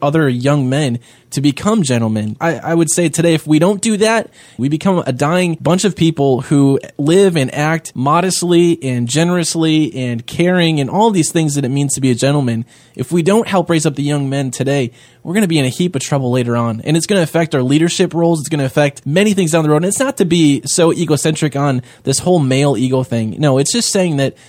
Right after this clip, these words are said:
as men, we have to know what it means to be a man. And it is difficult for young men who do not have fathers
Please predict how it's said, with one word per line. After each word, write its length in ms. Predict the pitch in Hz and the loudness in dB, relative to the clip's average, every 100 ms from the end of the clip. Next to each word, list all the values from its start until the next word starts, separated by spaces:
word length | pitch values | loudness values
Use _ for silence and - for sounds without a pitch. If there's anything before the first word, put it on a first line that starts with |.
| _ - | _ -4
as 180 | 147 139 | -2 0
men, 300 | 160 190 165 | 0 0 0
we 120 | 135 | -2
have 280 | 156 226 - | -2 -2 0
to 80 | |
know 140 | 147 151 | 0 2
what 100 | 139 | 0
it 40 | |
means 220 | 135 139 | -2 -4
to 60 | 127 | -2
be 100 | 131 | -2
a 60 | 117 | 0
man. 320 | 123 120 110 - - _ | -2 -4 -6 -14 -20 _
And 140 | 165 190 | 0 2
it 120 | 214 | 2
is 180 | 170 123 | 0 0
difficult 540 | 175 202 190 185 147 | 0 0 0 -2 -2
for 120 | 156 | -2
young 260 | 143 160 156 | 0 0 0
men 200 | 156 147 | -2 -2
who 180 | 135 120 | -2 -2
do 160 | 123 | -2
not 220 | 135 147 | -2 -2
have 160 | 147 135 | -2 -2
fathers 460 | 143 143 117 113 | 0 0 0 -2